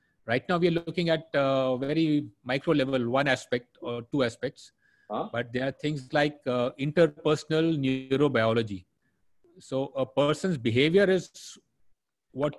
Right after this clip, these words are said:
Speaker 1: we are interested in. So on day one,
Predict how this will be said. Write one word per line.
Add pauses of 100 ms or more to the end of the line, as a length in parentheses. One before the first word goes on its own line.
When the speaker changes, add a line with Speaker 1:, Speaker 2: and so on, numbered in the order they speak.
Speaker 1:
we
are
interested
in. (640)
So (180)
on
day
one,